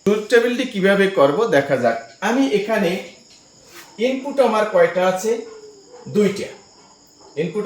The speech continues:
আছে কয়টা আমার? আমার সংখ্যা কয়টা? সংখ্যা হচ্ছে শূন্য এবং এক, দুইটা। তাহলে আমার কি আছে এখানে? টু।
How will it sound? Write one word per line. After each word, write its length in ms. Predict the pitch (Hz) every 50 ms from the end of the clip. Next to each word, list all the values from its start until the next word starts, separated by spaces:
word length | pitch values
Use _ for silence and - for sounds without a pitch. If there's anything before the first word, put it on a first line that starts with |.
| 226
আছে 140 | 208 214 220 - -
কয়টা 240 | 160 160 156 185 175 180
আমার? 180 | 202 220 - - - - - - - - - - _ - - - 180
আমার 200 | 208 220 226 226 220 220 196
সংখ্যা 300 | 180 180 180 185 196 196 196
কয়টা? 260 | 202 180 - - - - - - - _ _ _ _ _ _ _ - -
সংখ্যা 280 | 170 185 190 190 208 214
হচ্ছে 240 | 220 214 - 240 254 269 269 262 - - - - - _ _ _ _ - - - -
শূন্য 380 | - 151 147 180 196 208 214 233 262 285 285 - -
এবং 160 | 185 196 190 190 190 180 160
এক, 80 | - - - - - - 139 156
দুইটা। 300 | 208 202 - 131 120 - - - - _ _ _ _ _ _ -
তাহলে 240 | 185 196 220 240 240 233
আমার 140 | 226 226 233 226 233
কি 60 | 226 220 233
আছে 120 | 226 226 226 220
এখানে? 200 | 233 233 240 247 247 247 - - _ _ _ -
টু। 100 | 247 233